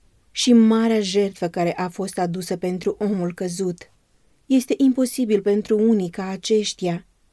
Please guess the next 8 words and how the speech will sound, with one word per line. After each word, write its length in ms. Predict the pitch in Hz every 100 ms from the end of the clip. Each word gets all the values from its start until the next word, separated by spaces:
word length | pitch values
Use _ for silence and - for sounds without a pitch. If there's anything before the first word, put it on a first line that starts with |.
| _ _ _
să 220 | - - 269
aprecieze 880 | 247 233 226 - 220 202 190 208 202 _
marea 480 | - 233 226 226 226
prețioasă 920 | 226 220 - 208 190 190 196 196 196 _ _ _ _ _ _ _ _ _
și 240 | - - 247
nespus 520 | 233 240 - 262 226
de 120 | 233
bogată 760 | 208 214 196 202 196 175 175